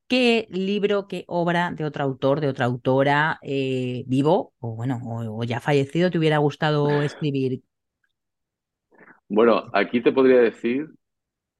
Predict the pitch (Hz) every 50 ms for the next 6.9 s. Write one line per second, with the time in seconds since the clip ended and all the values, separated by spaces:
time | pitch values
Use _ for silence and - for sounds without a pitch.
0 | _ _ _ _ _ _ _ _ _ _ _ _ _ _ _ _ _ - 240 269
1 | 269 254 247 - 240 226 226 233 233 226 233 233 269 269 262 233 220 220 233 208
2 | 185 165 147 139 135 160 214 311 254 190 - 247 269 - - 214 202 131 156 156
3 | 135 135 151 143 110 - 98 98 - 110 104 104 107 117 107 - - 107 107 127
4 | 143 139 127 107 90 92 87 95 110 131 127 110 95 101 90 - 110 123 107 113
5 | 101 - - 101 107 113 120 123 117 - - 120 120 117 113 110 110 104 95 107
6 | 113 - _ - 110 113 110 107 104 101 101 104 104 107 113 131 143 175